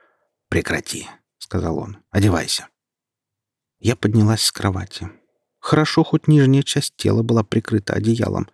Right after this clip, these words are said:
а то бы мама ещё и пояс верности увидела. "Я тебя накажу", —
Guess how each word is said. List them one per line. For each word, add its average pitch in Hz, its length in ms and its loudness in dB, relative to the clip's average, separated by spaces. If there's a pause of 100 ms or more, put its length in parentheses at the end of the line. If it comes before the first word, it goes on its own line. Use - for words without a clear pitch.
(380)
а 156 80 4
то 151 140 2
бы 147 120 6
мама 147 260 6
ещё 147 200 2
и 147 60 4
пояс 135 400 2
верности 107 460 0
увидела. 123 480 0 (1300)
"Я 95 260 -2
тебя 107 220 2
накажу", — 104 560 2